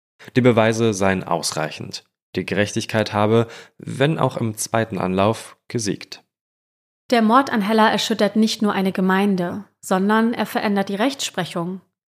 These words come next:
Speaker 2: Es ist das erste Mal im Bundesstaat Connecticut, dass ein Mensch wegen Mordes verurteilt wurde,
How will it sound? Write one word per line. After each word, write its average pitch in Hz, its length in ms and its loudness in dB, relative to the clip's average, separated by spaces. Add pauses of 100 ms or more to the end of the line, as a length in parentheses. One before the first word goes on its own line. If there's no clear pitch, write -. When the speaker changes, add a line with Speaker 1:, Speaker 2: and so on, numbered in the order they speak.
(420)
Speaker 2:
Es 226 140 -2
ist 262 160 -4
das 254 140 0
erste 285 480 0
Mal 202 340 4
im 190 160 0
Bundesstaat 202 640 -2
Connecticut, 196 880 -2
dass 185 340 -2
ein 196 220 0
Mensch 247 340 0
wegen 190 200 -2
Mordes 196 380 -2
verurteilt 214 640 -2
wurde, 202 360 0